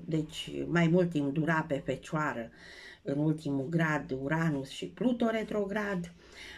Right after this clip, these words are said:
dar totuși vă dă posibilitatea să vă organizați munca, să o faceți mai eficientă, mai plăcută, să obțineți acumulare,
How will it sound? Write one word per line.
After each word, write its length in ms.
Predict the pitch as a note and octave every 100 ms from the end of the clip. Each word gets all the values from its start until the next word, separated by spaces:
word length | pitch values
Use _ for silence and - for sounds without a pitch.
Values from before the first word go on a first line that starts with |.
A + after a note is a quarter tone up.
| - G3+
dar 220 | A#3+ C4+ -
totuși 460 | A#3 A#3 A#3 -
vă 100 | F#3+
dă 180 | F3 G#3+
posibilitatea 1000 | F#3+ E3+ F3 E3 D3 D3 F#3+ G3 F#3 F3
să 360 | E3+ - E3+ F#3+ - - - - -
vă 180 | E3+ G#3+
organizați 920 | F#3+ F#3 F3+ E3 D#3 D3 D3 - -
munca, 520 | E3+ A3+ G#3+ G3 F#3+
să 280 | F3+ - E3
o 100 | E3
faceți 480 | D#3+ D#3+ E3 D#3 D#3
mai 200 | D3+ D3
eficientă, 960 | D3+ F3 E3+ F#3 A3 G#3+ G#3+ G#3 G3 F#3+
mai 200 | C3 B2+
plăcută, 760 | - F3 F3 A3 A3+ - G3+ G#3
să 160 | G3+
obțineți 720 | C#3+ - - D#3 D#3 D#3+ -
acumulare, 1000 | D#3 D#3 - E3+ F#3 G3+ A3+ G#3+ G#3 G3+